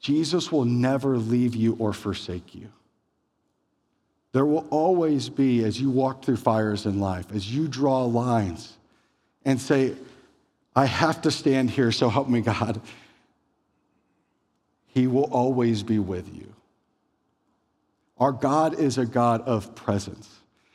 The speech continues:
And if I could take one of those things and say, "What would I rather have, God's presence or a particular outcome?" I would choose his presence.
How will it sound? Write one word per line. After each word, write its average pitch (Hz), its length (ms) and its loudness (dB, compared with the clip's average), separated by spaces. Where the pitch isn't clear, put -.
And 156 160 4
if 147 80 4
I 175 160 4
could 208 180 0
take - 240 0
one 151 280 2
of 160 100 0
those 151 260 0
things 127 320 2
and 131 100 0
say, 151 120 4
"What 185 160 4
would 240 100 4
I 233 60 4
rather 226 280 4
have, 180 320 2
God's 175 280 2
presence 240 760 0
or 180 120 4
a 175 60 2
particular 226 580 2
outcome?" 147 680 2
I 165 100 6
would 190 200 2
choose 170 360 0
his 160 160 -2
presence. 123 600 -4